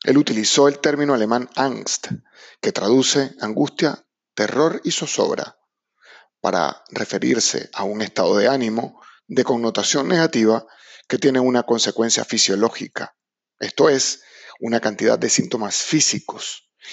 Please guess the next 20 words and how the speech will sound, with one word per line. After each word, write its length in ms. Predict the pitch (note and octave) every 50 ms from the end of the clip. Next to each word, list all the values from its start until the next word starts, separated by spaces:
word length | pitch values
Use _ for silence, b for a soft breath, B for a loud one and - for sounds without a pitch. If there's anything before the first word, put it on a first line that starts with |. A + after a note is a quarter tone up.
| B B B
y 80 | -
que 140 | - - B2
además 680 | A2 G#2 G#2 G2+ G#2+ A#2 B2 C3 C#3+ - - - - -
está 260 | A2 - - - B2
basada 600 | B2+ A#2+ A2 - - G#2+ A2 A2 A2 A2+ - -
en 160 | - B2 A2
algo 220 | G#2+ A#2 A#2+ B2 B2
indeterminado, 880 | A#2 A2+ G#2 - - G2 G2 G2 G2 G2 G#2+ G#2 F#2+ G2 G2 G#2 - _ _ _ _ _ _ _ _ _ _ _ _ _ _ _ -
en, 280 | - G2+ G2+ G2+ - -
en 160 | - A#2 - -
un 160 | C3+ A2+ A2
conjunto 440 | - A#2+ G2+ A#2+ B2+ C3 - A#2+ A2+
de 100 | A2 G#2
sensaciones 1000 | - - G2+ G2+ G2+ - A#2 - - - D3+ D#3 C3+ A2+ A2 A2 A2 - - - - -
corporales 840 | - A2 - - - G#2+ G#2+ B2 B2+ A#2 A#2 A2+ G#2+ - - - B B B B B B B B
y 140 | - B2 A#2
emocionales 960 | G#2+ A2+ B2 C#3+ D3+ C#3 - - D#3 B2+ G#2+ G2+ G#2 A2 A2 G#2+ - - _ B B B B B B B
difíciles 520 | - C3 - D#3+ C3 D#3 D3 C3+ B2 A#2
de 100 | C3+ A#2+
precisar. 880 | - - - A2 G#2 - - A2+ - - - B2 A#2 - - - -